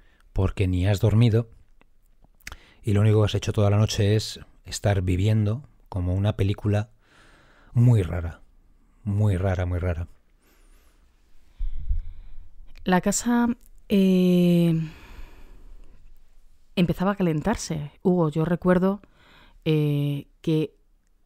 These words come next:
Speaker 2: el, bueno, cómo empezó en sí fue moviéndose ciertos objetos de la entrada, porque recuerda que en la entrada estaba la cocina, era una cocina americana, y empezaban a moverse objetos,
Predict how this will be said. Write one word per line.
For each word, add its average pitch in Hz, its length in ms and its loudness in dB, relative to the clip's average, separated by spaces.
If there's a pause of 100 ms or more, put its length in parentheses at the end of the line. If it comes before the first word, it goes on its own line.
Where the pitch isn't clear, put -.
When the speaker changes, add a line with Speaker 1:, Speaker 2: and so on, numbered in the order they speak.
(160)
Speaker 2:
el, 165 140 -4
bueno, 165 260 -2 (120)
cómo 175 200 0
empezó 175 380 -2
en 175 80 -2
sí 190 420 -4 (120)
fue 160 280 -6
moviéndose 156 580 -4
ciertos - 400 -10
objetos 156 460 -6
de 143 80 -6
la 143 80 -6
entrada, 208 440 -4 (380)
porque 156 280 -8
recuerda 151 420 -4
que 156 160 -4
en 151 80 0
la 147 80 0
entrada 151 440 -2
estaba 143 280 -6
la 139 120 -6
cocina, 214 400 -2 (140)
era 147 120 -6
una 139 100 -6
cocina 143 640 -6
americana, 151 540 -2 (960)
y - 40 -4
empezaban 214 380 0
a 247 60 0
moverse 214 480 -2
objetos, - 720 -6